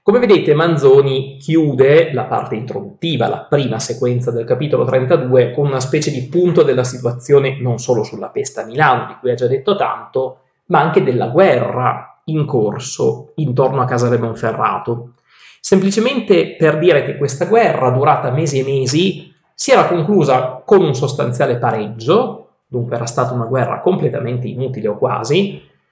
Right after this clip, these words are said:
e la pestilenza da lei causata aveva già causato più di un milione di morti in tutto il nord Italia. Passiamo adesso, ragazzi, alla seconda sequenza del capitolo trentadue, quella che potremmo intitolare La processione di San Carlo. Ora vedremo di che cosa si tratti.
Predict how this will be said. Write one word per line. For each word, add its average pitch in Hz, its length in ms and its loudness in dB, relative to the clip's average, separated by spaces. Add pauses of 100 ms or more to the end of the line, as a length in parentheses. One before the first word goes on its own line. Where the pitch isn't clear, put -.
(260)
e 160 120 4
la 147 140 6
pestilenza 165 1040 0
da 113 140 -8
lei 110 180 -4
causata 127 880 -2
aveva 131 300 0
già 131 180 2
causato 131 800 -4
più 170 480 2
di 123 120 -4
un 123 140 0
milione 127 460 2
di 160 100 0
morti - 800 -8 (300)
in 131 160 -2
tutto 120 220 -4
il 117 60 0
nord 107 220 -4
Italia. - 580 -8 (1600)
Passiamo 330 360 2
adesso, 190 280 2
ragazzi, 165 460 2
alla 127 260 0
seconda 127 880 2
sequenza 113 520 -2
del 143 160 -2
capitolo 120 420 0
trentadue, 110 840 -4
quella 214 220 4
che 147 80 0
potremmo 139 360 2
intitolare 127 880 -4
La 202 160 4
processione 131 600 0
di 120 100 -6
San 104 280 -8
Carlo. - 600 -6
Ora - 320 -2
vedremo 117 320 0
di 110 100 -4
che 101 60 -14
cosa 107 220 -4
si - 160 -6
tratti. - 580 -14